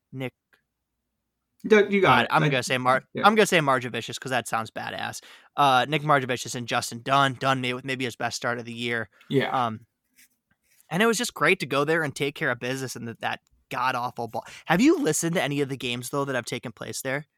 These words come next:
Speaker 2: In, in
Speaker 1: Like, uh,
Speaker 2: Texas?
Speaker 1: have, have you watched any of them on T V, the Texas games? Or no, that
Speaker 2: Just
Speaker 1: was
Speaker 2: briefly.
Speaker 1: here.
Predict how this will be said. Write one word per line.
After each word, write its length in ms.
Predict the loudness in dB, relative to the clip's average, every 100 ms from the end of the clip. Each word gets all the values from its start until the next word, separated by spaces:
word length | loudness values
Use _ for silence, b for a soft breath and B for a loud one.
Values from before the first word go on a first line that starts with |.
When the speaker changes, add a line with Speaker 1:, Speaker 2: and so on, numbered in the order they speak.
| _ _ _ _ _ _ _ _
Speaker 2:
In, 240 | 2 2 2
in 180 | 0 4
Speaker 1:
Like, 180 | 4 4
uh, 40 |
Speaker 2:
Texas? 180 | 2 0
Speaker 1:
have, 80 | 2
have 100 | 4
you 80 | 4
watched 320 | 4 2 2
any 120 | 0
of 40 | 2
them 100 | 2
on 120 | 0
T 200 | -4 -4
V, 200 | -4 -4
the 100 | -4
Texas 360 | -6 -6 -8
games? 360 | -6 -6 -6 -10 _ _ _ _ _ B
Or 100 | 4
no, 140 | 8 10
that 60 |
Speaker 2:
Just 100 | 8
Speaker 1:
was 100 | 8 4
Speaker 2:
briefly. 220 | 4 -2
Speaker 1:
here. 220 | -4